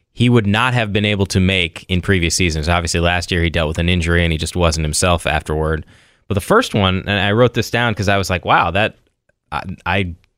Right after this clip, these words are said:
did not see that from him before." There was about ten and a half minutes left in the first half, and he, he got the ball in a post-up, and he did this little turnaround at the basket with his right hand.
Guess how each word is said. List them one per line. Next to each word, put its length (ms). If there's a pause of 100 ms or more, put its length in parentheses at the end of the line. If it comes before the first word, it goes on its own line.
(400)
did 180
not 240
see 200
that 200
from 220
him 120
before." 420
There 420
was 40
about 200
ten 160
and 100
a 20
half 200
minutes 260
left 240
in 60
the 80
first 300
half, 420
and 100
he, 160
he 140
got 320
the 60
ball 260
in 60
a 40
post-up, 600
and 80
he 60
did 160
this 180
little 180
turnaround 440
at 60
the 80
basket 380
with 160
his 160
right 220
hand. 380